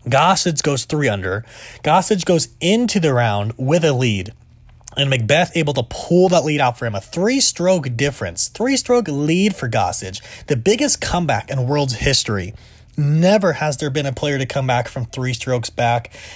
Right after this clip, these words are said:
and Gossage just couldn't hold on to it. And the thing is, is that it wasn't even that Gossage played poorly. He didn't throw a s-,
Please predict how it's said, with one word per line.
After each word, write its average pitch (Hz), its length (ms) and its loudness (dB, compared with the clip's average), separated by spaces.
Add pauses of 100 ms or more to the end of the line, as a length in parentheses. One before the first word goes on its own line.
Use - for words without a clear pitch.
(140)
and 131 140 -2
Gossage 139 400 2
just 127 200 -2
couldn't 131 260 -4
hold 123 200 -2
on 127 220 0
to 110 160 -4
it. 110 180 -4 (320)
And 156 220 0
the 139 80 -4
thing 214 240 2
is, 214 180 2
is 165 80 -2
that 147 300 -2 (100)
it 139 100 -4
wasn't 262 300 0
even 220 140 2
that 135 240 0
Gossage 156 480 0
played 143 480 -2
poorly. 208 500 0
He 135 100 -2
didn't 247 220 -2
throw 240 160 2
a 135 60 0
s-, - 260 -2